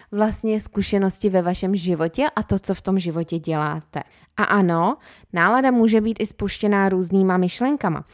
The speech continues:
ale jak psycholog, eh, Robert Thayer říká, tak nálady jsou vlastně vytvářeny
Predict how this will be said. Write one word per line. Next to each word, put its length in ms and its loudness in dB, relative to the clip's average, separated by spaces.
ale 200 2
jak 160 0
psycholog, 800 -2
eh, 240 -2
Robert 340 -2
Thayer 420 0
říká, 540 -4
tak 340 0
nálady 720 2
jsou 380 2
vlastně 400 2
vytvářeny 960 2